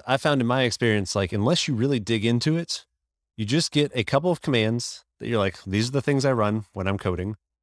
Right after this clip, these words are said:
You don't really pay much attention to what you're doing. So you just, like, make a bunch of changes on your file system and you git add dot, which says, "Add everything in this directory." And you're like, "Cool."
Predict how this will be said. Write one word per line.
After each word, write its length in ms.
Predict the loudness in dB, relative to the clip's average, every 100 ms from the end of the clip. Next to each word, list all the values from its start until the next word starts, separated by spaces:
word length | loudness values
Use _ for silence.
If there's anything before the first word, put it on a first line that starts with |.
| _ _
You 120 | 0
don't 180 | 2 4
really 260 | 4 4 2
pay 220 | 0 0
much 200 | 0 -2
attention 280 | -2 -2 -2
to 60 |
what 180 | -2 -2
you're 60 | -2
doing. 220 | -4 -4 -2
So 140 | 2
you 120 | 2
just, 220 | 2 0
like, 240 | -2 -2 0
make 140 | 0
a 40 | 2
bunch 260 | 0 0
of 60 | 0
changes 300 | 0 2 2
on 80 | 0
your 80 |
file 240 | 2 4 4
system 340 | 2 0 2
and 100 | 2
you 100 | 2
git 200 | 0 -2 0
add 280 | -2 0
dot, 280 | 0 0 -2 _ _ _ _ _
which 160 | -6 0
says, 420 | 2 2 0 -8 _ _
"Add 180 | -2 0
everything 460 | 2 2 4 2 2
in 80 |
this 160 | -2 -4
directory." 600 | -2 0 -2 -6 -8 -10 _ _ _ -6
And 80 |
you're 80 | 0
like, 140 | 0 2
"Cool." 480 | 4 4 2 -2